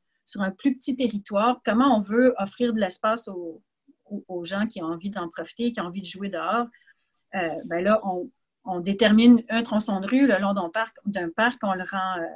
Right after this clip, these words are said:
on le rend partagé, on l'anime un tout petit peu avec, euh, quelques, quelques arbres en pot, avec, euh, du marquage, euh, ludique au sol, et puis, euh,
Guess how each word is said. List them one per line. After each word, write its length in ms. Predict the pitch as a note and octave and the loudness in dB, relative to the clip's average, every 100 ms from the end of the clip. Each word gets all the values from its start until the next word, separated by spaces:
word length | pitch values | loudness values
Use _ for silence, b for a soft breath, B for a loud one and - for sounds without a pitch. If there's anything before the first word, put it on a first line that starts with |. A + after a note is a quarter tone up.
| - | -12
on 100 | F3+ | -10
le 80 | F3 | -8
rend 140 | F#3 G3+ | -6 -4
partagé, 760 | G#3+ F#3+ - F3+ F3 G3+ A3+ | -4 -4 -4 -4 -2 -2 0
on 80 | G#3+ | 0
l'anime 440 | F#3+ F#3 F#3+ G#3+ | 0 -2 0 2
un 120 | G#3+ G3 | 2 0
tout 160 | - | -4
petit 220 | B3 - - | -6 -8 0
peu 280 | B3 C4 | 2 4
avec, 320 | A3+ F3+ F3 - | 2 -2 -8 -10
euh, 120 | - - _ _ _ _ | -12 -14 _ _ _ _
quelques, 680 | A3+ G3 G3 G3 F3 F3+ E3+ | -2 0 0 0 0 -2 -4
quelques 460 | - F#3+ - G3 F#3+ | -10 -10 -6 -2 2
arbres 580 | G3 G3+ G3+ G3 F#3 F3 | 2 2 0 -2 -2 -2
en 180 | F#3 F3 | -4 -4
pot, 400 | - A3 A3 A3 | -2 0 2 0
avec, 340 | F3 F3+ F#3 | 0 -6 -6
euh, 80 | F#3 | -8
du 140 | F3+ | -6
marquage, 520 | F#3 E3+ G3+ G3+ G3+ F#3 | -8 -6 -6 -4 -4 -6
euh, 120 | F3 | -6
ludique 460 | F3 F3+ - A3+ A3+ | -10 -16 -10 -8 -6
au 80 | |
sol, 320 | F3+ - B3 B3+ | -8 -2 0 -2
et 120 | G3+ | -4
puis, 320 | - G3+ G#3 | -6 -2 -2
euh, 80 | E3+ | -2